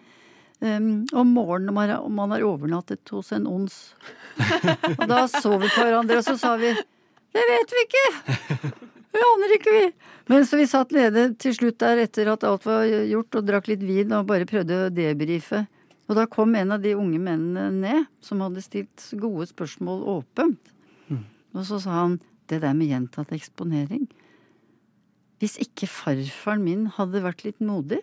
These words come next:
Speaker 1: og beilet til hun farmoren min, så hadde ikke jeg levd, jeg.
Speaker 2: Ja.
Speaker 1: Jeg hadde ikke funnets.» Fordi hun var ikke så interessert med en gang. Farfar var på alder med meg, da. Ehm, farfar hadde ikke gitt seg, han.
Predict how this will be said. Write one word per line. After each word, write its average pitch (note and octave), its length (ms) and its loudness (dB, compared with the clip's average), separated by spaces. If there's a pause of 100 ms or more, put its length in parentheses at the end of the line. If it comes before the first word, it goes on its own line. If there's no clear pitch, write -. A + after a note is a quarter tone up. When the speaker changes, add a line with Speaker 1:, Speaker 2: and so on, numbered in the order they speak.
(640)
Speaker 1:
og G#3 200 -2
beilet D#3 720 0
til G#3+ 160 -2
hun G3 160 -2
farmoren D3+ 460 -2
min, A3 100 -2
så C4+ 160 -4
hadde F#3+ 140 -6
ikke G3+ 160 -2
jeg G3 80 -2
levd, E3+ 320 -4
jeg. - 140 -8 (400)
Speaker 2:
Ja. G#2 140 -10
Speaker 1:
Jeg - 200 -2
hadde A3+ 180 4
ikke - 160 -6
funnets.» A#3 600 -2 (800)
Fordi A#3+ 240 2
hun A#3 160 2
var G3 140 0
ikke - 100 -16
så G3 80 -4
interessert E3 720 -8
med F#3 100 -4
en F3 140 -4
gang. C4 160 0 (840)
Farfar G3+ 560 0
var F#3+ 220 2 (100)
på - 80 -6
alder D#3+ 400 -2
med F3 160 -2
meg, F#3+ 220 0
da. E3 80 -4 (580)
Ehm, F3+ 520 -4 (280)
farfar G3+ 560 -4
hadde G#3+ 160 -2
ikke A3 140 -6
gitt G3 180 -6
seg, E4 240 -4
han. F#4 140 -6